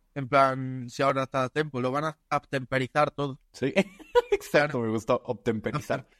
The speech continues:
Speaker 2: Está difícil dis-, decirlo, pero sí, uptemperizar. <laughs>
Speaker 1: Con el Frenchcore ha pasado lo mismo.
Speaker 2: Sí, sí, sí. Que, que, que fíjate, por ejemplo, ahorita que <laughs> mencionas el Frenchcore, justo estaba hablando igual con, con otro artista,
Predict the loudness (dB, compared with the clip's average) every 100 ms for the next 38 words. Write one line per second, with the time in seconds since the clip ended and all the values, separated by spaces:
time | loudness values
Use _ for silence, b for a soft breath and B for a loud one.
0 | _ 4 4 4 0 2 0 0 -2 4
1 | 4 4 0 0 0 -2 -8 -4 -2 -2
2 | -4 -6 -4 -6 -8 _ _ _ 0 4
3 | 4 4 -4 -4 -4 -6 0 0 0 -2
4 | -4 -4 -8 -10 2 2 2 2 2 2
5 | B 2 2 -8 _ _ -2 2 4 6
6 | 4 2 0 2 0 0 -2 -4 2 2
7 | 4 6 4 2 0 0 0 0 0 0
8 | -4 -6 4 6 8 4 2 2 0 2
9 | 2 4 0 -4 0 0 0 -2 -2 -6
10 | 2 2 2